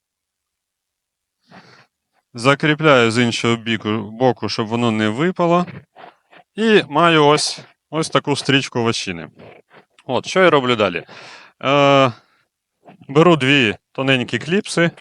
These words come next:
двох з половиною міліметрові. Беру рамку. Ось тут уже закріплено дві таких, е, вощинки.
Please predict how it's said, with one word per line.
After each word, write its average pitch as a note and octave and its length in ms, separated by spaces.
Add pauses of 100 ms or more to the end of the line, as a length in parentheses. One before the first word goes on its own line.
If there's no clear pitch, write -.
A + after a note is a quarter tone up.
(440)
двох C#3+ 240
з - 60
половиною C#3 540
міліметрові. B2+ 760 (3250)
Беру D#3+ 240
рамку. A#2+ 480 (880)
Ось C#3 180
тут D#3+ 180
уже A#2 480 (380)
закріплено A2+ 760 (760)
дві A#2+ 480
таких, A2 500
е, G2 400
вощинки. G#2 640